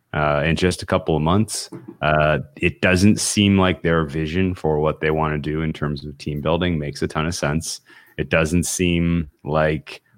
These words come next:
Kawhi has the same focus and vision that he had in San Antonio or Toronto. Uh, and the Paul George cancer issue is real, and I don't know what you do with that. Uh, it seems like his team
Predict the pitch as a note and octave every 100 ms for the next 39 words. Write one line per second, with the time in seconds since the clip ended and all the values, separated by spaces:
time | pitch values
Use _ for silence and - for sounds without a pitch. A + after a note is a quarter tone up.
0 | - E2+ D#2 D#2 E2 E2 D#2 D#2+ D#2+ D#2+
1 | D2+ - D2+ F2 D#2+ D#2 D2+ - - E2
2 | C#2+ D#2+ E2 D2 D2+ D2+ F2 D#2+ D2+ D2
3 | D2 D2 D2+ E2 D#2 D#2 D#2 D#2 D#2 E2+
4 | E2 D#2+ D#2 - D2+ C#2+ D2 E2 F2 _
5 | - _ - D#2 D#2 D#2+ E2 F2 F2 F2
6 | E2+ - - F2 - F2+ G2 D#2+ F#2 G#2
7 | G2 E2+ - _ _ _ - F#2 G2+ -
8 | F2 D#2+ - _ _ - E2 - F2+ F#2
9 | E2 D#2+ - _ - G2 G#2+ C#2 - _
10 | _ - D#2 D2+ D#2+ D2+ D#2+ F2+ F2+ F2+
11 | E2 E2+ G#2 G2+ - C#2 - _ _ _
12 | - - D2+ D2+ D#2 D2+ D#2+ - - F#2+
13 | F2+ E2 F2 - - - F#2+ F2 - -
14 | A2 A#2 F2 C#2